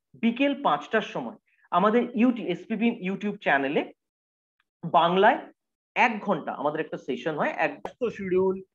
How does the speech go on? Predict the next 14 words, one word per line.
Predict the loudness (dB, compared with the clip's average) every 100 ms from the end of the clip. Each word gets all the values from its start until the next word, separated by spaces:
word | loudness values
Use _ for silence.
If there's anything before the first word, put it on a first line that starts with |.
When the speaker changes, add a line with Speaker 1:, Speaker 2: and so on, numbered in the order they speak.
| _ -6
Speaker 2:
YouTube | -4 -4 -6 -8 -4
channel, | -2 0 0 -2 -4 -12 _ 0
নতুন | 0 0 0 4
আজাদিকা | 6 6 6 4 2
পাঠশালা, | 2 2 0 2 0 2 0 -4 _ _ -12
সবকিছুর | -8 -8 -8 -12 -6 -4 -4 -4 0
পরেও | 4 6 4 0 -10 _ _ _ _ _ _ _ _ _ _ _
আপনি | -4 -4 -6 -4
যে | -2
আমাদের | -2 -2 -6 -4 -4
এই | -4 -6 -6 -10 _
একটা | -2 -2 -2 2 2
মাসের | 2 -4 2 2 2
মধ্যে, | -2 2 4 4 2